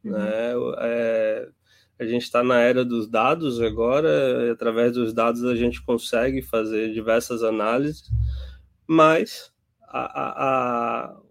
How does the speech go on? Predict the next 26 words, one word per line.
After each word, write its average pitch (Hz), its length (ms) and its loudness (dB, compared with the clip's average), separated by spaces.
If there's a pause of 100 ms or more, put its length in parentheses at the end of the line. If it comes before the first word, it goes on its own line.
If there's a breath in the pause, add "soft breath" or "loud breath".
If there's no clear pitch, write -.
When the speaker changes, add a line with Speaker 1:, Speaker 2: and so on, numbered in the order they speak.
Speaker 2:
o 120 60 -16
ser 151 360 2
humano, 135 380 4
a 127 60 2
capacidade 131 720 -2
humana 123 520 2
de - 140 -20
perceber 120 840 -4 (600)
as 110 220 -8
coisas 120 400 -6
também 131 480 -4
ainda 123 320 -4
tem 135 200 -6
grande 127 300 -6
importância 139 680 -8
e 147 60 -4
eu 139 100 0
acho 143 200 -6
que 139 160 -6
nunca 139 380 -2
vai 147 160 -2
deixar 143 400 0
de 147 120 -8
ter 123 280 -4
essa 101 160 -10
importância, 69 720 -10